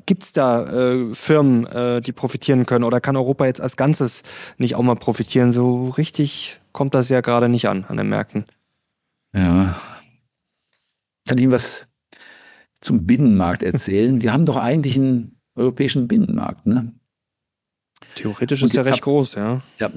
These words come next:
Speaker 2: jetzt haben wir neulich mal, äh, einige Fonds in Italien, äh, z-, zum Vertrieb zugelassen.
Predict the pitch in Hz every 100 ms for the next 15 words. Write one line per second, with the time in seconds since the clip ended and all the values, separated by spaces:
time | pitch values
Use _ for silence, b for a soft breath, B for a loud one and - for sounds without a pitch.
0 | - 117 - 131 120 120 135 127 117 113
1 | 117 110 - - 107 101 110 113 110 113
2 | 117 113 110 98 101 107 123 127 127 -
3 | 104 98 98 - - - - - _ _
4 | _ - - 107 104 120 113 156 156 -
5 | - 185